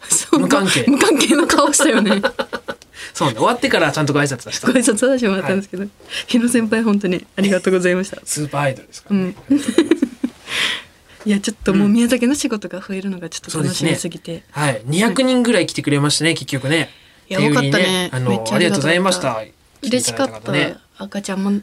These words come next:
Speaker 1: 抱っこさせてくれたし、
Speaker 2: ね。
Speaker 1: ママが。
Speaker 2: はい。
Speaker 1: ママとパパが。
Speaker 2: うん。
Speaker 1: <laughs> ワンちゃんも来てくれて、
Speaker 2: うん。
Speaker 1: ワンちゃんも抱っこさせてもらって。
Speaker 2: そうね。「芸人になりたいです」っていう子がいたり、
Speaker 1: うん。三人ぐらいいました。
Speaker 2: いたりとか。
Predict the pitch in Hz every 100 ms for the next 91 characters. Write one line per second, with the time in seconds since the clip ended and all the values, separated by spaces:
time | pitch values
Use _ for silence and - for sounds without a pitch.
0 | - - 190 - 208 185 - - 175 170
1 | 180 151 160 175 170 165 - _ - -
2 | 127 120 190 - 170 - - - - -
3 | - 131 139 135 233 214 202 - _ _
4 | _ - - _ _ 196 196 196 170 170
5 | - 143 170 151 147 160 160 131 - 170
6 | 170 165 165 170 165 170 160 104 101 131
7 | 120 - _ 131 135 135 143 135 151 135
8 | 113 - 113 104 104 _ - 202 196 185
9 | 180 - 269 269 285 208 170 - 110 175
10 | 175 170 156